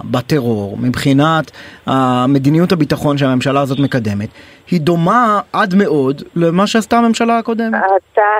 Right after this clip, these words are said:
Speaker 2: צודק, ישי. אתה צודק, וזה לא נותן לי מנוח, וזה לא נותן לנו מנוח. יש לנו מחלוקת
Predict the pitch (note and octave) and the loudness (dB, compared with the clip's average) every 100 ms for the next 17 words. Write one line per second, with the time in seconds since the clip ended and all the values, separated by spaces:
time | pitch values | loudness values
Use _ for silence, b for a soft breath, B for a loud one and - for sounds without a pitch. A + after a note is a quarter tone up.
0 | - - - F#3+ E3+ G3+ G#3 - - - | -4 -14 0 0 4 2 2 -2 -10 -10
1 | - F#3 E3+ C#3 - _ _ _ _ _ | -2 0 2 -2 -6 _ _ _ _ _
2 | - - A3 G#3+ - G3+ G3+ G3+ - - | -8 -2 -2 0 0 2 2 2 0 -12
3 | - _ _ - G3 G3 G3+ G#3 A3 A3 | -16 _ _ 0 0 2 4 4 2 -4
4 | A3+ G3+ G3+ G#3+ F#3+ F#3+ F#3 F3 E3 - | -2 0 2 2 2 0 2 4 2 -2
5 | - E3 F3 F#3+ F#3+ - G3+ F#3+ - F#3 | -4 0 4 4 2 2 0 0 2 4
6 | F#3 F#3 F#3 F3+ F3 F3 F3+ - F#3 A3 | 4 2 2 0 2 0 0 0 0 2
7 | G#3 G3+ G#3 F#3+ - A3 A3 - A#3+ | 0 0 -2 -6 0 2 2 2 0